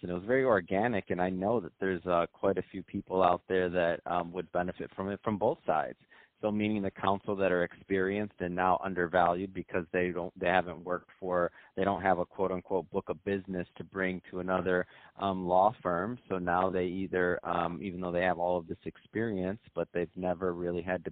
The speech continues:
build that book, so to speak, um, 'cause they are working for a large company. So now, um, you look at it and they have all this work and experience. And, oh, man, I love, I love the problem that you've solved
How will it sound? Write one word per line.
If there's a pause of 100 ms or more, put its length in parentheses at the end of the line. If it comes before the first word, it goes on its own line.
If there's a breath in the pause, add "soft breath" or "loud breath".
build
that
book, (100)
so
to (100)
speak, (360 loud breath)
um,
'cause
they
are
working
for
a
large
company.
So
now, (320 loud breath)
um,
you
look
at
it
and
they
have
all
this (200)
work
and
experience.
And,
oh,
man,
I
love,
I
love
the
problem
that
you've
solved